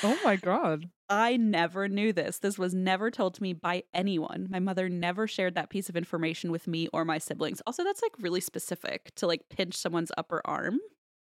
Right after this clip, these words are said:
Speaker 1: Yeah.
Speaker 2: As a scolding method. I don't know.
Speaker 1: I would
Speaker 2: I just
Speaker 1: never forget it if someone did that to me. I'd be
Speaker 2: Yeah,
Speaker 1: like,
Speaker 2: and I would never
Speaker 1: "Yeah."
Speaker 2: just, like, randomly come up with that, I feel like, subconsciously.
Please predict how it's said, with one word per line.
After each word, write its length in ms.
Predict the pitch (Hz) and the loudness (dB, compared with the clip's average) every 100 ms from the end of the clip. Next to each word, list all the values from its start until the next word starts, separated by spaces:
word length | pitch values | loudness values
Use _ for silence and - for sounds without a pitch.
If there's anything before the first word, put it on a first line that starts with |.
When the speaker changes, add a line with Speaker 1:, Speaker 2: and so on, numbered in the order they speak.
| _ _ - | _ _ 2
Speaker 1:
Yeah. 360 | 208 185 165 175 _ _ - | 4 6 2 -2 _ _ -4
Speaker 2:
As 120 | 208 | -2
a 60 | 208 | -2
scolding 520 | - 165 170 190 240 | -2 0 2 4 4
method. 520 | 262 294 311 330 359 - _ _ _ | 4 2 0 0 -2 -8 _ _ _
I 60 | 233 | 2
don't 80 | 311 | 6
know. 60 | 220 | 6
Speaker 1:
I 60 | 190 | 6
would 100 | 214 | 4
Speaker 2:
I 20 | |
just 120 | 180 | 4
Speaker 1:
never 100 | 170 | 2
forget 380 | 170 180 165 156 | 0 0 2 2
it 100 | 147 | 0
if 80 | 151 | -2
someone 220 | - 156 | -4 -4
did 120 | 151 151 | -2 -2
that 120 | 143 | -4
to 120 | - | -6
me. 160 | 135 135 | -8 -6
I'd 80 | 165 | -4
be 60 | 196 | 0
Speaker 2:
Yeah, 240 | 208 339 | 4 6
Speaker 1:
like, 100 | 247 | 6
Speaker 2:
and 100 | 226 | 6
I 60 | 254 | 4
would 140 | 262 | 4
never 200 | 262 294 | 2 4
Speaker 1:
"Yeah." 160 | 302 - | 6 8
Speaker 2:
just, 160 | 523 | 10
like, 240 | 254 427 403 _ _ _ _ | 10 8 4 _ _ _ _
randomly 560 | 202 190 202 220 226 196 | -4 0 2 2 2 0
come 240 | - 190 | 0 0
up 180 | 175 175 | 2 2
with 120 | 196 - | 0 -2
that, 160 | 131 - | -2 0
I 60 | |
feel 180 | - - | -2 -2
like, 160 | 127 - | -4 -4
subconsciously. 920 | - 156 175 156 - - - - - | -6 -4 -2 -2 -2 -8 -6 -8 -8